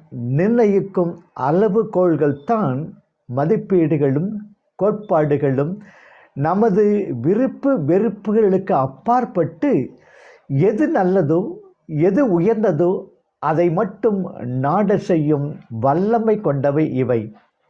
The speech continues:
மதிப்பீடுகளும் கோட்பாடுகளும் சூழ்நிலைகளை சார்ந்தவை அல்ல.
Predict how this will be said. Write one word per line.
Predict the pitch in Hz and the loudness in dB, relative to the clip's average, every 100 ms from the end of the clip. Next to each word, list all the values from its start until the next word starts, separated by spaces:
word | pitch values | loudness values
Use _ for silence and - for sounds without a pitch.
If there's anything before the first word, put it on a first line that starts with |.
| _ _ _ _ _ _ _ _ | _ _ _ _ _ _ _ _
மதிப்பீடுகளும் | 151 180 269 - - 294 294 269 240 247 240 220 | -2 0 2 -2 -2 0 2 4 2 2 0 -2
கோட்பாடுகளும் | - 247 254 - 269 247 240 220 220 208 226 | 0 0 -2 -4 0 2 2 2 2 0 -2
சூழ்நிலைகளை | 226 - - 254 294 285 247 220 214 214 202 202 | -4 -10 -4 0 2 2 0 2 2 2 4 2
சார்ந்தவை | - - 175 214 208 - 214 220 - | 0 -2 0 0 2 2 2 -2 -4
அல்ல. | 143 139 135 131 123 | -2 0 2 0 -2